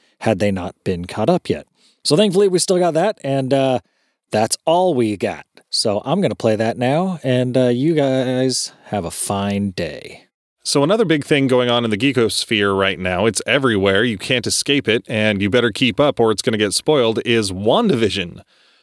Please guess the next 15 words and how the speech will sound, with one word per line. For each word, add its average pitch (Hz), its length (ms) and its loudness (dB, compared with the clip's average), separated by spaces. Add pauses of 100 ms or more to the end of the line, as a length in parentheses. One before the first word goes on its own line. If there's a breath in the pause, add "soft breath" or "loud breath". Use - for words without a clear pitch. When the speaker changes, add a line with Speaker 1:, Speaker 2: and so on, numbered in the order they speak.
(140 soft breath)
Speaker 2:
But 113 680 0 (800)
seeing 165 300 0
as 139 120 2
how 135 140 2
this 123 220 -2
is 117 100 -2
only 120 160 2
coming 117 260 0
out 110 120 2
a 107 40 -2
couple 110 260 0
days 107 420 0
after 110 340 0
episode 107 480 0
five, 95 720 0